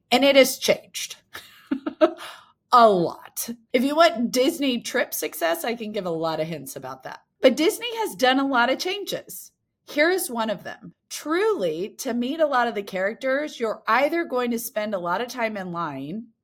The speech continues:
buying lightning lanes, or buying character meals. The meal plans are gone. It's all about buying meals and prepping.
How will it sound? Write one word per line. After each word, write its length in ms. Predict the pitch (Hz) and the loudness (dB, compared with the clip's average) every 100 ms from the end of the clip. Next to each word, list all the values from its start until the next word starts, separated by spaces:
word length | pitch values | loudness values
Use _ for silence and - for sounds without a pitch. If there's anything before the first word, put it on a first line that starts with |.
| _ | _
buying 440 | 180 214 247 269 277 | 0 4 4 2 0
lightning 480 | 220 214 247 269 262 | 0 -2 -4 -4 -4
lanes, 520 | 262 269 302 302 - - | -4 -4 -4 -6 -10 -6
or 160 | 220 220 | -2 0
buying 400 | 202 196 202 226 | 0 0 0 -4
character 480 | 196 170 170 165 | -4 -6 -6 -10
meals. 540 | 160 143 - - - - _ | -10 -12 -18 -20 -20 -20 _
The 100 | 240 | -2
meal 280 | 269 294 330 | 0 0 0
plans 340 | 294 285 285 | 0 -2 -2
are 100 | 294 | -4
gone. 580 | 233 170 143 131 151 226 _ _ _ | -2 -2 -2 -4 -6 -10 _ _ _
It's 180 | 240 247 | -2 0
all 320 | - 254 269 285 | 4 4 6 4
about 400 | 262 226 214 202 | 4 4 2 2
buying 400 | 185 196 208 196 | 2 2 0 -4
meals 320 | 185 175 180 | -4 -4 -4
and 140 | 180 | -8
prepping. 600 | 185 - - - - 175 | -8 -10 -10 -14 -16 -20